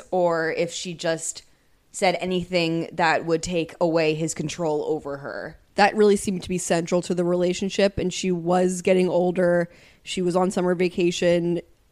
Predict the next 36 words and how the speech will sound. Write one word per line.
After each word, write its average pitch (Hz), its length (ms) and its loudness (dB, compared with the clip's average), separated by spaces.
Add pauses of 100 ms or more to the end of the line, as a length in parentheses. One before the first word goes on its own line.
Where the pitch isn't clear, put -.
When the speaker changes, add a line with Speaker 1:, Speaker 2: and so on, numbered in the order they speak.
(120)
Speaker 2:
I 190 120 0
think 196 240 -2
it's - 480 -6 (460)
possible 180 460 2
that 175 140 -2
he 185 100 -4
was 170 320 -6
really 180 240 4
feeling 175 300 0
like 170 160 -2
he 180 100 -4
was 170 200 -2
losing 170 300 0
his 170 160 -2
grip 170 240 -2
on 185 140 4
her. 220 340 0 (200)
I 220 60 4
think 262 200 0
it's - 140 -4
very 208 240 6
likely 185 320 4
that 165 120 -2
she 190 140 -6
could 180 140 -2
have 170 80 -6
threatened 175 320 0
to 185 80 0
expose 165 480 0
him. 165 340 -2
Maybe 180 220 4
he 190 120 -2
tried 175 300 0
something 175 560 -2
on 175 220 -2
her, 175 400 0